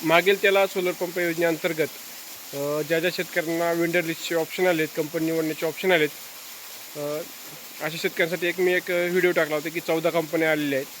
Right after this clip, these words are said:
त्यातील तुम्ही कुठलीही कंपनी निवडू शकता. त्या चौदा कंपन्यांपैकी मी तुम्हाला एक एक जे, अ, कंपनीचे व्हिडिओ मी आपल्या YouTube चॅनलवर अपलोड करेन, कंपनीविषयी सविस्तर माहिती टाकेन.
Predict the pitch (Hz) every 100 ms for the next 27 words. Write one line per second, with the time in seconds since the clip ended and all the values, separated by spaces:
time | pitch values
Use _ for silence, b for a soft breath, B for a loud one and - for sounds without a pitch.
0 | - - - 160 180 165 - - 185 175
1 | 165 160 170 180 185 160 165 160 147 135
2 | 143 156 156 - - - - - 170 190
3 | 175 180 180 170 180 175 180 170 185 180
4 | 170 175 170 175 180 196 175 165 180 160
5 | 170 156 147 180 160 170 156 180 170 165
6 | 170 165 165 - 151 156 156 156 160 165
7 | 175 - 165 160 151 156 180 165 151 143
8 | 147 - - - - 185 165 185 170 180
9 | 160 180 165 175 170 180 180 175 156